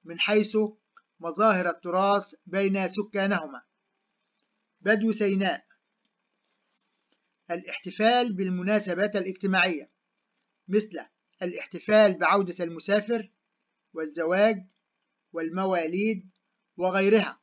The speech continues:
وسباقات الهجن. سكان واحد سيوة، الاحتفال في منتصف شهر أكتوبر بعيد حصاد التمور والزيتون،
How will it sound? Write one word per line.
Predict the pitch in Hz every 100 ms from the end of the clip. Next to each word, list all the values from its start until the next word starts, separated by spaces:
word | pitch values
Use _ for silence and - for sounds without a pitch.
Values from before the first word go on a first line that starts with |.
| _ _ _ _ _
وسباقات | 170 - 226 196 175 - 202 196 190 - -
الهجن. | 226 180 147 127 _ _ _ _ _ _ _ _ _ _
سكان | - 170 - 202 226 233 226 190
واحد | 196 208 208
سيوة، | 208 214 180 135 _ _ _ _ _ _ _ _ _ _ _ _ _ _ _ _ _ _ _ _
الاحتفال | 175 180 - - - 226 226 170 143 -
في | 175
منتصف | 175 170 185 220 202 170
شهر | 214 196 180
أكتوبر | - - 208 220 226 220 _ _ _ _ _ _
بعيد | - 175 233 214
حصاد | 190 170 208 196
التمور | 185 185 175 202 226 220
والزيتون، | 202 202 214 190 220 214 143